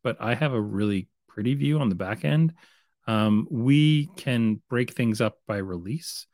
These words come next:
So I'm breaking things up by quarters right now.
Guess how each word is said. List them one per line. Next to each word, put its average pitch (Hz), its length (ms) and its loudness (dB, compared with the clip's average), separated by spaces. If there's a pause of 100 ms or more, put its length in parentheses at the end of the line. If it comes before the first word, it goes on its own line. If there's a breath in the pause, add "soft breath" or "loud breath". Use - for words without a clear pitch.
(300)
So 113 200 -2
I'm 117 140 0
breaking 156 340 4
things 127 220 0
up 113 120 -2
by 98 120 -6
quarters 98 540 -8
right 92 200 -14
now. 92 180 -20